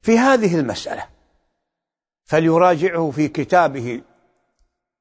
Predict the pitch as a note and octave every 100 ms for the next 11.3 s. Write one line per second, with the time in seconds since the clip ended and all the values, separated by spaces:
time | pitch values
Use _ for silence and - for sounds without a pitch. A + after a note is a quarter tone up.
0 | _ - B2+ C#3+ F3+ D3 C3 G#2 B2+ C3
1 | C#3 E3 F3 E3 C#3 B2+ C3 D#3+ E3+ C3+
2 | - - _ _ _ _ _ _ - B2+
3 | A#2 C3+ B2 C3+ A#2+ D#3+ E3 C#3 C#3 -
4 | F#3 G#3+ D3+ C#3 - D#3+ G3 F3 B2+ B2+
5 | A2+ B2 B2+ - - - _ _ _ _
6 | _ _ _ C3 B2+ A2 - _ _ _
7 | _ _ _ _ _ _ _ _ _ _
8 | _ - _ _ _ _ _ _ _ _
9 | _ - E3+ D3 F#3+ B3+ A3 G#3 G3 G3+
10 | E3+ F#3+ G3 G3 F#3 E3+ E3 - E3 G#3+
11 | B3+ F#3+ B2